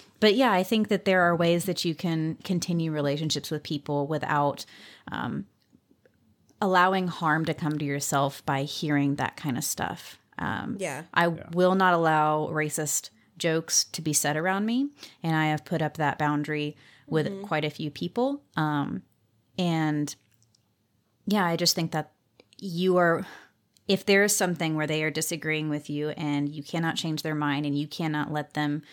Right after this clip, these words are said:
Speaker 1: see the humanity of the decisions and choices that they're making, you can easily say, "I am not going to speak to you about this, um, if we can't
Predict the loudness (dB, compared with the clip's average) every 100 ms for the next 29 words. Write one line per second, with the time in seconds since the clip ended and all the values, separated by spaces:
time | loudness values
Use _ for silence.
0 | -20 -20 -16 -6 -4 -2 -4 -2 -2 0
1 | -2 -2 -2 -4 -4 -4 -8 -18 _ _
2 | -2 -2 -2 -2 -2 -4 -4 -4 -4 -4
3 | -4 -6 -6 -4 -4 -4 -4 -4 -4 -4
4 | -6 -6 -6 -4 -4 -6 -4 -2 -2 -4
5 | -4 -4 -2 -2 -4 -2 -2 0 -2 -2
6 | 0 0 -2 -4 -6 -8 -10 -4 -4 -2
7 | -4 -6 -8 -8 -14 -20 -20 -20 _ -6
8 | -4 -6 -8 -12 _ _ _ _ _ _
9 | -4 -2 -2 -4 -2 -2